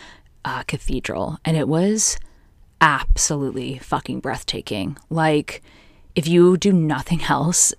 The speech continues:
touristy in Savannah, you have to go to the cathedral. I mean, it, there's not, like, you don't have to buy a ticket. It's free. You just, obviously, like, if they're having mass and they're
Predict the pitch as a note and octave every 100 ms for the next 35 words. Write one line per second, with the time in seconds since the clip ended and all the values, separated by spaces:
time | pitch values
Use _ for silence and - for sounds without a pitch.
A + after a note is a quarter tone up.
0 | - - - - D#3 D3 D3+ - F#3 G3
1 | - D#3+ E3 C#3 C3 C#3+ D#3+ D3 D#3+ D#3
2 | - - - - C3+ - - - - -
3 | - D#3+ C#3 C3+ C3+ D3 - C#3 - B2+
4 | B2 C#3+ D#3 C#3+ C#3 D3 - - - -
5 | - D#3 - D3+ E3+ D#3+ F3+ E3+ - D#3+
6 | D#3+ E3 D#3 D#3+ C#3 C#3+ - A3+ A3+ G#3
7 | G3 F#3 _ - - - D3+ - - F3+
8 | F#3+ F#3 F3+ F3 E3 - - - - E3+
9 | E3+ D#3 - - - D3+ D3+ D#3 D3 E3
10 | D3+ D#3 D3 E3+ - D3+ D3+ - - D#3
11 | D3+ C#3+ D#3+ D#3 D#3 - D#3 D3 C#3 C3
12 | D3